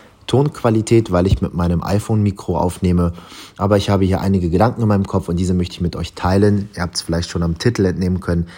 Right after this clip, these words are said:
Es geht um das Thema Sex, speziell Sex in einer Partnerschaft.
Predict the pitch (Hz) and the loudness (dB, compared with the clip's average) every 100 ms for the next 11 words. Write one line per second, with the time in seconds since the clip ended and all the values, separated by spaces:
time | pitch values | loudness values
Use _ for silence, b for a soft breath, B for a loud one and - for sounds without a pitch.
0 | B - - 87 85 - 98 95 90 - | B -8 -4 -2 -2 -2 0 2 0 -2
1 | 90 85 - 107 127 - - - - 82 | 0 0 0 0 0 -6 -12 -10 -10 -6
2 | 87 85 85 90 - 95 85 82 80 95 | -4 -4 0 -2 0 -2 -2 -4 -2 -2
3 | 87 95 98 92 - | -2 -4 -4 -4 -6